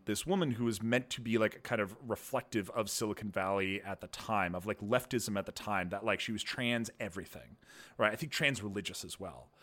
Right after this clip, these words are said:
right? Like, not able to be pinned down to one thing, kind of above all of these, um, it was, was like, and, and this is what I remember the nineties left being like as well. Like, like, humans are bigger than these categories. Humans are bigger than these boxes that you could put them in.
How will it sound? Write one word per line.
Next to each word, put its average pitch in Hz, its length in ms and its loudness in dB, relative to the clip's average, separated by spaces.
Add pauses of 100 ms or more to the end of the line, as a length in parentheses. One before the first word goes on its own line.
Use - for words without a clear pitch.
(260)
right? 98 280 6
Like, 104 200 4 (180)
not 139 580 8
able 117 220 4
to 104 60 2
be 98 100 0
pinned 101 340 -2
down 92 260 2
to - 120 -10
one 90 280 -2
thing, 90 520 0 (200)
kind 156 160 4
of 160 160 4
above 131 680 6
all 117 420 2
of 98 200 2
these, 92 640 0 (220)
um, 95 500 2
it 135 40 6
was, 113 220 6
was 120 200 2
like, 113 180 2 (160)
and, 135 180 6
and 143 180 4
this 190 180 12
is 135 100 0
what 120 160 4
I 131 80 12
remember 110 440 8
the 98 100 2
nineties 95 520 2 (140)
left 101 320 2
being 98 200 -2
like 92 160 -2
as 92 120 -6
well. 90 260 2
Like, 92 200 2 (400)
like, 95 180 6
humans 151 520 2
are 117 220 6
bigger 120 400 4
than 113 160 2
these 101 180 0
categories. 120 600 2
Humans 120 340 0
are 101 120 0
bigger 113 400 2
than 107 160 2
these 95 140 -2
boxes 107 480 -4
that 113 100 0
you 101 120 0
could 98 120 -8
put 107 180 -2
them 104 160 0
in. 101 280 0